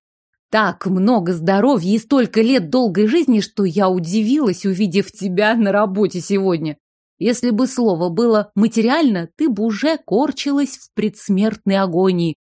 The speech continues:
Она фыркнула от смеха, а вот мне было совсем не смешно. Добрая ты, Аня. А шо поделать? Жизнь такая. Ну так что, обедать или к боссу? К боссу, с тяжким вздохом ответила я.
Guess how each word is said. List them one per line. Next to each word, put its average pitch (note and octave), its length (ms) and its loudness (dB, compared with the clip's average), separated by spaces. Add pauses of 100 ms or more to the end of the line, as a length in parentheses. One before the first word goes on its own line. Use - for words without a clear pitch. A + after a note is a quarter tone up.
(360)
Она A3 240 2
фыркнула A#3 500 0
от A#3 120 -4
смеха, C4+ 480 0
а G3+ 40 -2
вот - 220 -10
мне A3 260 0
было G#3+ 280 -2
совсем A#3 580 -2
не A3+ 160 0
смешно. A3+ 580 -4 (680)
Добрая F#3 720 0
ты, G#3+ 180 0
Аня. G3 440 0 (480)
А A3 220 2
шо B3+ 220 -2
поделать? A#3 680 -2
Жизнь D#4+ 360 2
такая. E3+ 520 -2 (920)
Ну A#3+ 180 0
так B3+ 180 2
что, D#3+ 400 -4
обедать G#3 500 0
или F3 120 2
к E3 60 -2
боссу? G#3 520 -2 (920)
К - 100 -4
боссу, A#3+ 640 0 (320)
с - 60 -14
тяжким G#3 460 0
вздохом G3 460 0
ответила G3+ 460 0
я. E3+ 360 -2